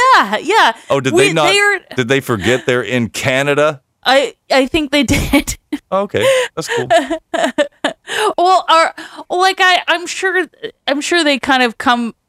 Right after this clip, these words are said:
Speaker 1: come with, like, you know, "Oh, I'm s-, in solidarity," or whatever. Like, yeah, I'm sure you, whatever. I, I, I don't know.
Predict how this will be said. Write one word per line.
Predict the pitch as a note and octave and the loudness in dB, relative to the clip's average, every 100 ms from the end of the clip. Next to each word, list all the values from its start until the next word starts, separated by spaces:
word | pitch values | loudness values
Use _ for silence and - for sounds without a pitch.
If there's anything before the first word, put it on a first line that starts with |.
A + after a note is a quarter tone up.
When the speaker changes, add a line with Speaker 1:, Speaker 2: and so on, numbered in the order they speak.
| - | -6
Speaker 1:
come | B3 A3+ | -2 -2
with, | G#3+ - | -2 0
like, | G#3 - | -2 -2
you | A#3+ | -2
know, | A3 G#3 | 0 2
"Oh, | B3 | 4
I'm | A#3 A3 | 2 0
s-, | - | -4
in | A#3 A3+ | -2 0
solidarity," | A3 - B3 A#3 A3 G#3 A3 A#3+ G#3+ A#3 G3 F#3 F3 F#3 | 0 2 2 2 0 2 4 4 4 2 0 -2 -4 -2
or | G#3 G3 | 0 0
whatever. | G3+ G#3+ G#3+ G3+ F#3+ F#3 | 2 2 2 0 -2 0
Like, | G#3 A#3 _ | -2 -4 _
yeah, | - D#4 C#4 G3+ F#3 F#3+ G3 | -6 0 2 2 2 0 -2
I'm | A3 G#3+ | -2 -4
sure | - - G#3 G3 | -6 -4 -2 -2
you, | F#3+ F#3+ _ _ _ - | -6 -16 _ _ _ -6
whatever. | A3+ G#3+ F3+ F3+ E3+ E3 - | 0 2 2 0 -4 -6 -2
I, | B3 A#3 - | 0 0 0
I, | A3 G#3+ - _ _ _ - - | -2 -2 -6 _ _ _ -18 -10
I | F3+ | -8
don't | F3 E3 | -8 -8
know. | E3 E3 | -8 -10